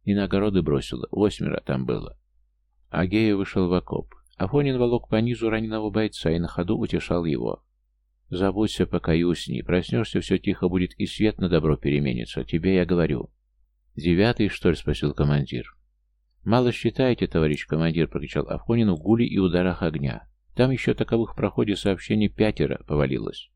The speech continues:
Наказание таких мужиков тратить, кто их подобных теперь сызнова нарожает, где такие бабы-матери?»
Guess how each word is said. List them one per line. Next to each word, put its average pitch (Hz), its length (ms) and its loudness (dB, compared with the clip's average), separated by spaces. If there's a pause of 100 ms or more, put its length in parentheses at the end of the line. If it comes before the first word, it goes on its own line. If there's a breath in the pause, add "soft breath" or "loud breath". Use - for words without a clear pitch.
Наказание 95 600 2
таких - 340 -4
мужиков 92 460 0
тратить, 87 380 0
кто - 160 2
их 101 160 2
подобных 95 500 0
теперь 87 260 0
сызнова 95 380 0
нарожает, 82 540 2
где 98 180 0
такие 107 340 0
бабы-матери?» 98 880 0